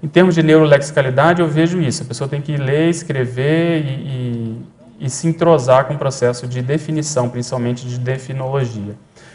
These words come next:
Uma coisa que eu até, eu tô devendo um capítulo lá pro pessoal da leitura lúcida sobre ler dicionários, mas o que eu falei na aula e é o que eu,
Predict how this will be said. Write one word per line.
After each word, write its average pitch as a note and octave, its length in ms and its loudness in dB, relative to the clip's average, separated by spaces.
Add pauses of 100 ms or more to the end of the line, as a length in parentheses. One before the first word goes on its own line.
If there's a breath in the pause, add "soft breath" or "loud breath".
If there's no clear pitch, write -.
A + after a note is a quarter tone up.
(260 loud breath)
Uma D#3 140 4
coisa F#3+ 240 4
que F3+ 100 0
eu E3+ 100 6
até, D#3 480 6
eu B2+ 80 0
tô C#3 120 -2
devendo C3 340 -2
um B2+ 60 -4
capítulo B2 460 -8
lá A#2 100 -2
pro A#2 120 -12
pessoal A#2 300 -6
da A2+ 100 0
leitura A2+ 320 -2
lúcida A#2+ 300 -4
sobre A#2 280 -6
ler A#2+ 200 0
dicionários, B2 600 -2
mas B2+ 140 0
o B2+ 60 -6
que - 120 -2
eu E3+ 80 4
falei C3 400 0
na B2+ 120 0
aula C#3 300 2
e C3 60 -2
é C3 80 4
o C3 80 -2
que B2+ 80 -8
eu, B2 180 -4